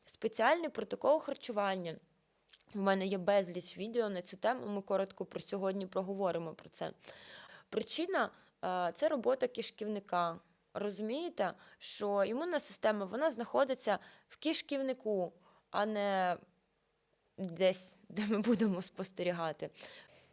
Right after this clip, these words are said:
У мене у пацієнтки була ситуація: вона прийшла до професора на прийом з проблемою аутоімунного тиреїдиту, зі всім цим набором скарг.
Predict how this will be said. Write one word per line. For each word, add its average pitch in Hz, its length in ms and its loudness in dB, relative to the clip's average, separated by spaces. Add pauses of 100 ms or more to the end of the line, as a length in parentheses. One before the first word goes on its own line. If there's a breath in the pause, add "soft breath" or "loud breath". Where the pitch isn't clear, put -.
(140 loud breath)
У 196 80 -6
мене 233 240 2
у 247 40 0
пацієнтки 247 560 -2
була 240 380 -2
ситуація: 185 640 -4
вона 240 180 0
прийшла 202 520 -2
до 190 140 -4
професора 175 880 -4 (500 loud breath)
на 233 180 0
прийом 180 680 -2 (1400)
з - 100 -18
проблемою 294 520 4
аутоімунного 247 680 0
тиреїдиту, 254 580 0
зі 226 140 -4
всім 214 360 -4
цим 208 180 -6
набором 202 400 0
скарг. 294 320 2